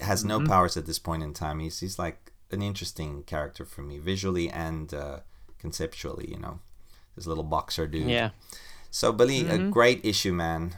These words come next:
Speaker 1: I, I agreed it. Any final th-, uh, thoughts on this one?
Speaker 2: No, not really. Like you said, just really good issue, really good setup, a lot of fun, and the artwork, I mean, Gonzalez and Ordway are just, it's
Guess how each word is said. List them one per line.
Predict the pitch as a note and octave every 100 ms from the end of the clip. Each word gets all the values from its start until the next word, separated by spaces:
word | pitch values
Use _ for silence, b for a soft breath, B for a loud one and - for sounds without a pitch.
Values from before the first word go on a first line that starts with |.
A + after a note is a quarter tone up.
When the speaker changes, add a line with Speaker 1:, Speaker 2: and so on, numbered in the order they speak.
| -
Speaker 1:
I, | G2 F#2+
I | F#2+ G2+
agreed | E2+ F#2
it. | E2+ -
Any | A#2
final | A#2+ B2 A#2+ A2+
th-, | - - - -
uh, | F2+ F2+ F#2
thoughts | - A2 A#2 -
on | G2
this | F#2 -
one? | C#2 C2+ - - - - - - - - - - - - - - - -
Speaker 2:
No, | D#3+ G3+ C#4 C4
not | B3+
really. | B3+ C4 E3+
Like | D#3 D#3+
you |
said, | D#3+ E3+ B2+
just | C3 - - -
really | A#2+ C3 D#3+
good | D#3
issue, | E3+ G#3 C3+ - F3
really | A#2 A2+
good | A#2+ A#2+
setup, | - C3+ F#3 G3+ - -
a | G#2
lot | A2+
of | C3+
fun, | - C#3+ E3+ F3
and | - G#2+ G#2
the | A2+ A#2+
artwork, | A2+ A2+ A#2+ A2+ -
I | G#2+
mean, | G#2+ G#2 G2+ -
Gonzalez | A2+ G#2+ G2+ G2+
and | G#2
Ordway | G#2 G#2 G#2
are | G2+ F#2+
just, | - G#2 -
it's | - -